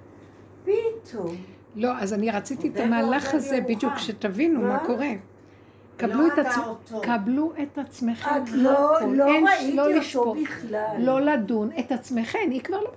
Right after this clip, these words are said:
Speaker 2: במקום של השני. אנחנו כאן עשינו עבודה, אין שני.
Speaker 1: אין,
Speaker 2: לראות
Speaker 1: אין,
Speaker 2: את
Speaker 1: זה הוא
Speaker 2: עצמי.
Speaker 1: עצמו מלמטה.
Speaker 2: ואני ראיתי באותו רגע שאמרתי, "אין לי כוח לריב." אז אמרתי, "אה." כי יש לי שתי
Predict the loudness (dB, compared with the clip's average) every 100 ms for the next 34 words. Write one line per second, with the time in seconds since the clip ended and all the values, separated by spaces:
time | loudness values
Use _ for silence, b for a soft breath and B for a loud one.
0 | -10 -8 -8 -4 -4 -4 -6 -4 -4 -4
1 | -6 -8 -10 -6 -6 -2 -2 -2 -4 -2
2 | -2 0 -2 -2 -4 -8 -14 -20 -20 B
3 | B -2 2 4 4 4 4 4 4 6
4 | 4 2 -2 -2 0 -4 -6 -10 -16 -10
5 | -6 -4 -2 2 4 6 4 4 0 -2
6 | -4 -6 -6 -6 -6 -6 -6 -6 -4 -4
7 | -4 -6 -6 -6 -6 -4 -6 -8 -10 -8
8 | -10 -10 -10 -10 -10 -12 -14 -18 -20 -20
9 | -20 -20 -20 B B B B -6 -2 -2
10 | -4 -6 -6 -2 -2 -2